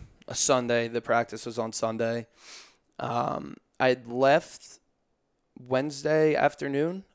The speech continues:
of that week. So it's, like, what, three, four days roughly. Um, the immediate symptoms, I mean, the pain was all in my neck and my shoulders. And that was from being unconscious and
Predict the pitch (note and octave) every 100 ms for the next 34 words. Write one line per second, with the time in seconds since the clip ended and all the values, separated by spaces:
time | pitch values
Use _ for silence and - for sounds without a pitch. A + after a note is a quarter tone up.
0 | - D#3+ E3+ F3 F#3 G3+ - - C3+ C3+
1 | - C3+ C3 - B2+ - B2+ A#2 B2+ B2
2 | B2 B2+ A#2+ - - _ - B2+ B2 C3
3 | C3 C3+ _ - - - - _ _ _
4 | - B2 B2 A#2+ A#2+ B2 - _ B2+ C3
5 | C#3 E3+ D#3+ C3+ D3 C3+ C#3+ B2+ B2 A#2
6 | - - C3 B2+ A#2+ A#2+ - C#3+ C#3+ D3+
7 | D#3+ - _ B2 B2 B2+ - - C3 C3+
8 | D3 C#3 B2+ B2+ B2 - - B2 B2 B2
9 | A#2 A#2+ A2+ A2 A2 A#2 - - - -
10 | _ - A#2 B2 F#2+ B2+ - B2 B2+ B2
11 | A#2 A#2 _ _ _ - B2 - A#2+ A#2
12 | C#3 - A2 G#2+